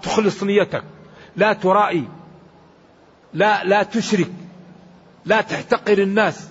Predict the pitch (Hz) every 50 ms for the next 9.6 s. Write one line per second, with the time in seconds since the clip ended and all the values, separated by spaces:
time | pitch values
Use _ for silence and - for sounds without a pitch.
0 | - - - - - - - - - 196 - - 226 226 208 160 170 196 208 208
1 | 208 202 208 220 214 175 120 - - - - - - - 180 214 233 220 - 220
2 | 160 156 226 226 208 160 175 208 214 208 214 208 220 220 214 170 110 - - -
3 | - - - - - 233 208 160 226 254 233 185 151 170 208 208 208 233 220 170
4 | 131 127 - - 269 233 220 233 233 180 165 160 220 220 226 240 226 165 - -
5 | - - - - - - - - - 214 233 226 196 170 185 208 190 185 180 160
6 | 151 180 175 156 - 131 107 - - - - - - - - - - - - -
7 | - - - - - _ _ _ - 185 175 165 233 247 240 240 - 196 180 190
8 | 226 233 226 220 202 - - 226 220 202 185 170 240 240 220 202 208 - 180 190
9 | 185 196 208 208 196 190 190 196 208 196 147